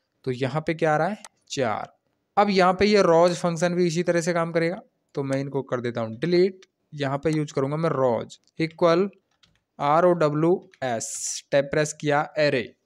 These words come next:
यहाँ पे आ रहा है एरे, तो एरे में जैसे मैं ये सेलेक्ट कर लेता हूँ एरिया इस तरह।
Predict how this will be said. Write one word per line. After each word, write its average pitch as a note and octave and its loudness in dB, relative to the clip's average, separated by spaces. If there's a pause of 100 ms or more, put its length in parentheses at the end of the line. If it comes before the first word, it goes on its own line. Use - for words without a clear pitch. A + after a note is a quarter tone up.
(160)
यहाँ C3+ -2
पे D3+ -2
आ D3 2
रहा E3 2
है D#3 -2
एरे, E3+ 2
तो F3+ -6
एरे D3+ 2
में E3 0
जैसे D#3 -2
मैं D#3+ -2
ये E3 0
सेलेक्ट C#3+ -4
कर C3 -6
लेता B2 -6
हूँ C#3 -4
एरिया C#3 -2
इस D#3 -10
तरह। F#3 0